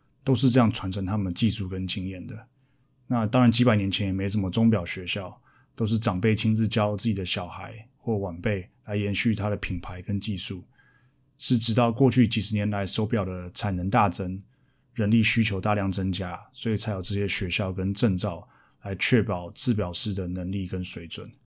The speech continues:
那当然讲了这么多，当学徒入门的优点，它的缺点当然也很多。第一个当然就是你要找到一个愿意收你当学徒的制表师非常的难，更不要说是你想找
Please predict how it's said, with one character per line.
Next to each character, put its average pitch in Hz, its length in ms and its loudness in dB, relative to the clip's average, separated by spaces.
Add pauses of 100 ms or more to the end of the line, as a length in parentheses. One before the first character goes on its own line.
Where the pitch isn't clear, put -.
(800)
那 131 60 0
当 143 140 6
然 127 120 8
讲 113 160 4
了 - 60 2
这 127 120 4
么 113 100 6
多， 107 300 0
当 113 300 2
学 101 220 0
徒 95 520 -4
入 123 100 4
门 98 180 2
的 92 120 -4
优 113 260 2
点， 101 240 -4 (460)
它 120 160 0
的 107 60 4
缺 123 160 4
点 101 140 4
当 95 140 -2
然 90 80 -4
也 85 120 -6
很 87 160 -10
多。 92 320 -14 (300)
第 120 120 0
一 120 60 4
个 110 100 2
当 117 120 4
然 107 80 4
就 107 140 4
是 101 280 0 (360)
你 107 100 0
要 117 100 6
找 110 200 4
到 120 120 6
一 107 80 6
个 101 140 0
愿 120 260 6
意 117 140 6
收 123 340 4
你 110 120 6
当 104 200 2
学 92 240 -2
徒 95 160 -8
的 90 120 -6
制 110 200 0
表 87 220 -4
师 95 220 -4
非 101 200 -4
常 90 200 -6
的 87 80 -14
难， 90 220 -14 (580)
更 117 160 6
不 110 80 2
要 101 140 2
说 104 220 -2
是 104 180 -2
你 98 120 -2
想 95 260 0
找 90 380 -4